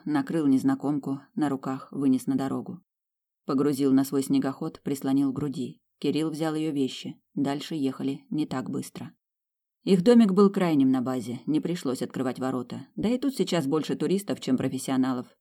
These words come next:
Нет жесткой дисциплины. Больше курорт и отдых перед стартами.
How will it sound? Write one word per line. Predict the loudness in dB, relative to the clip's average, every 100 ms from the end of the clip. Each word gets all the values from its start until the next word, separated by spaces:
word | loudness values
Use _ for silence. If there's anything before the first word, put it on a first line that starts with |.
| -2
Нет | 0 2
жесткой | 0 -2 -2
дисциплины. | -4 -4 -4 0 0 0 -4 _ _ -6
Больше | 0 2 2 0
курорт | 4 6 4 2 -4
и | 0 4
отдых | 4 4 0 0
перед | 0 0
стартами. | -2 -4 -4 -6 -6